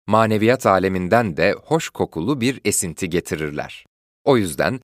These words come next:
aydınlanma sözcüğünü ona geleneksel olarak kabul edilenden daha geniş bir anlam yükleyerek kullanacak olursak,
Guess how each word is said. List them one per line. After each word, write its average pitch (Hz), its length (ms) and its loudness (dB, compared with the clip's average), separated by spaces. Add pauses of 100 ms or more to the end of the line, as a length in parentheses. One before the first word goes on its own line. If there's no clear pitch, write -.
(140)
aydınlanma 90 680 0
sözcüğünü 80 720 -4 (280)
ona 160 200 2
geleneksel 120 600 0
olarak 107 380 2
kabul 127 280 -2
edilenden 92 640 -2
daha 104 200 -2
geniş 101 460 -6
bir 110 100 0
anlam 92 380 2
yükleyerek 85 580 -4
kullanacak 87 540 -4
olursak, 120 540 -4